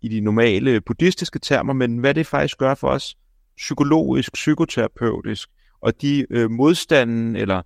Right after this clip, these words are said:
udfordringer, der kommer op, hvis vi kan begynde at forstå, hvad det betyder for min psykoterapeutiske proces, så tror jeg, der er for mange også vesterlændinge, øh, øh, øh, i det globale Vesten i dag, som, øh, vil, øh, ja,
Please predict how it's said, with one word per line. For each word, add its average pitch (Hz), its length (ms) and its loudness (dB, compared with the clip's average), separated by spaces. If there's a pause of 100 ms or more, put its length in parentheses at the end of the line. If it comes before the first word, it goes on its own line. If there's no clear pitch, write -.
(260)
udfordringer, 131 580 2
der 95 60 -12
kommer 110 200 0
op, 113 80 2
hvis 127 160 -4
vi 120 40 -4
kan 117 160 -2
begynde 143 240 -2
at 151 60 -4
forstå, 139 320 0
hvad 131 140 2
det 143 100 -4
betyder - 440 -2
for 131 200 0
min 123 200 0 (380)
psykoterapeutiske - 1000 0
proces, - 520 -4 (240)
så 135 80 -2
tror 139 180 2
jeg, 131 60 6
der 131 60 4
er - 20 -6
for 131 80 -2
mange 127 300 4
også - 180 -2
vesterlændinge, 110 680 -2 (420)
øh, 107 220 4
øh, 101 720 0
øh, 98 120 -8
i 104 80 -6
det 101 340 -2
globale 117 500 2
Vesten 131 400 -2 (140)
i 117 80 -4
dag, 135 340 2 (380)
som, 113 520 2
øh, 104 540 0
vil, 104 340 2
øh, 95 440 -2 (1500)
ja, 123 200 2